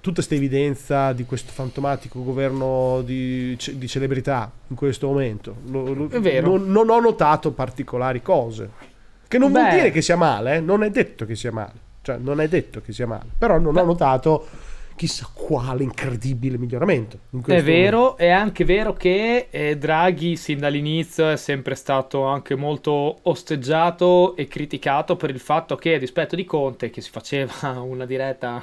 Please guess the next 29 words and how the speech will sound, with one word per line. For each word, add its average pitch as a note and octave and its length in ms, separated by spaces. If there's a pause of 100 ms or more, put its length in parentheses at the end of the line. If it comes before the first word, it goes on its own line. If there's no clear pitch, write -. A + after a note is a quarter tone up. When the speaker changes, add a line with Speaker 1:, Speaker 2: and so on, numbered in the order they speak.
Speaker 2:
ogni C3+ 240
tre D#3 160
giorni, D3 560 (280)
grande C3 320
Beppe, E3 560 (300)
eh, - 200
Draghi F3+ 440
non D#3 140
parla C3+ 300
mai E3+ 280
agli C3 60
italiani, C3 640
cioè, A#2+ 260 (120)
ci - 80
avrà B2 180
parlato B2+ 380
tre B2+ 180
volte D3+ 720
per B2+ 160
dire, B2+ 480
"Boh, B2+ 220
le A#2 100
cose C3 220
sono C#3 140
così, C3+ 260
punto, C3 300
basta, B2 260
ciao, G#2+ 180
grazie." G2 400